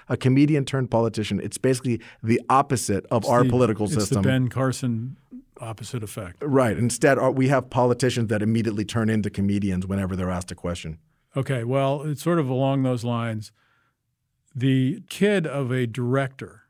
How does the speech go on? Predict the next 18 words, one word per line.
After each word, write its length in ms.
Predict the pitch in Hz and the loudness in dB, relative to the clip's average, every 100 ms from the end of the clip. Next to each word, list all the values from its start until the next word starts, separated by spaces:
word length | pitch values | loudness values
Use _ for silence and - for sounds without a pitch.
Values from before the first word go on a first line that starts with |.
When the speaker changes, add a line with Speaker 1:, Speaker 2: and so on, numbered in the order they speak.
| _ _ _ | _ _ _
Speaker 2:
in 140 | 131 107 | -8 -6
Hollywood, 600 | 107 123 110 95 90 _ | -4 -2 -4 -8 -14 _
since 220 | - 98 | -18 -10
you 80 | 127 | -8
were 140 | 120 | -6
on 100 | 113 | -8
Hollywood, 520 | 104 107 101 95 92 _ _ _ _ _ _ | -8 -10 -10 -14 -18 _ _ _ _ _ _
turns 260 | - 165 156 | 0 2 2
out 180 | 151 143 | 0 0
to 80 | |
be 120 | 127 127 | -2 -2
an 80 | |
Al-Qaeda 600 | 123 117 - - 139 139 131 | -2 -10 -10 -4 -2 0 -2
supporter 480 | 127 127 123 113 | -6 -6 -6 -4
named 280 | 113 110 120 | -4 -4 -6
Abu 340 | 113 135 151 139 | -4 -4 0 0
Basr 540 | 127 123 117 131 127 | 0 -2 -4 -8 -8
al-Britani. 920 | 120 110 110 110 - 139 139 117 90 | -8 -10 -8 -10 -6 -4 -2 -4 -8